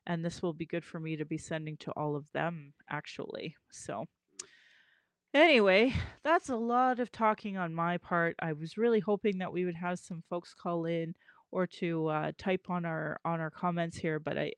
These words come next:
I actually didn't come across any of that. And, um, you know, we have ten minutes left. This would be the time that I would probably, um, you know, wrap up with a check-in with everyone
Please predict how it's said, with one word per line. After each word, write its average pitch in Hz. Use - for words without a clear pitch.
I 175
actually 196
didn't 180
come 170
across 165
any 156
of 156
that. -
And, 170
um, 170
you 208
know, 214
we 202
have 180
ten 220
minutes 220
left. 196
This -
would 190
be 196
the 185
time 175
that 175
I 175
would 175
probably, 170
um, 151
you 202
know, 190
wrap 175
up 180
with 175
a 160
check-in 190
with 180
everyone 170